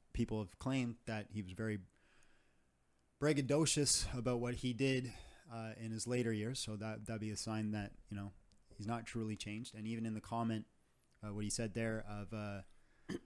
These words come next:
<clears throat> of, um, of, what was it? He said,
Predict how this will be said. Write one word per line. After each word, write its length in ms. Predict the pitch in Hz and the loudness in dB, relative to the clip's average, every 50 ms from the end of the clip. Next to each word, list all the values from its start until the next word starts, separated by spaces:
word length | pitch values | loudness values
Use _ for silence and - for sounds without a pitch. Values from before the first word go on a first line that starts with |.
| - - 135 110 | -4 -4 -4 -6
<clears throat> 200 | - - _ - | -8 -16 _ -10
of, 260 | 110 107 104 101 92 110 | -8 -6 -6 -4 -4 -2
um, 380 | 104 104 104 104 101 98 90 - - - _ - - _ _ _ _ _ _ _ _ _ _ _ - _ _ _ _ _ _ _ _ _ - | -2 -2 -2 -4 -6 -8 -10 -12 -16 -20 _ -20 -20 _ _ _ _ _ _ _ _ _ _ _ -20 _ _ _ _ _ _ _ _ _ -8
of, 320 | 107 104 101 98 101 92 - - - _ _ | -6 -4 -4 -4 -4 -6 -8 -14 -20 _ _
what 140 | - 110 107 | -8 -6 -6
was 140 | 107 101 95 | -6 -6 -8
it? 80 | - - | -10 -8
He 120 | 92 104 104 | -8 -6 -6
said, 320 | - - 110 104 101 98 | -4 -4 -4 -4 -4 -6